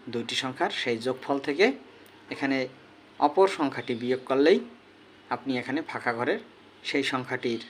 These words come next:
উত্তর পেয়ে যাবেন। এটি মনে রাখতে হবে।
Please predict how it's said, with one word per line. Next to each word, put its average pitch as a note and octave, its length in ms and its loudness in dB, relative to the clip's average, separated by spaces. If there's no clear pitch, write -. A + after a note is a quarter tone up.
উত্তর C#3 360 -2
পেয়ে G#2+ 200 -2
যাবেন। F#2+ 260 -8
এটি C3 160 -4
মনে B2 260 0
রাখতে B2 260 -4
হবে। D3 200 2